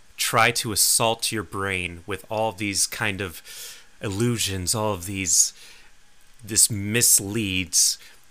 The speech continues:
and this will stop you from attacking each other, killing yourself, all of that. And also, you could,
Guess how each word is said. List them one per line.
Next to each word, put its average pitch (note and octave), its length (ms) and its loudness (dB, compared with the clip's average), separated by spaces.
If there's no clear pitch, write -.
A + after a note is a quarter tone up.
and G2 220 -4
this A#2+ 340 4
will A2 120 -2
stop - 380 0
you G2 120 -2
from F#2 420 -4
attacking G2+ 480 -2
each - 220 -4
other, G2+ 360 -2
killing G#2 460 -4
yourself, F#2 680 -4
all G#2+ 140 -2
of E2+ 100 -10
that. F#2 400 -2
And A2+ 140 -8
also, A#2 520 2
you A2 140 -6
could, G2 380 -4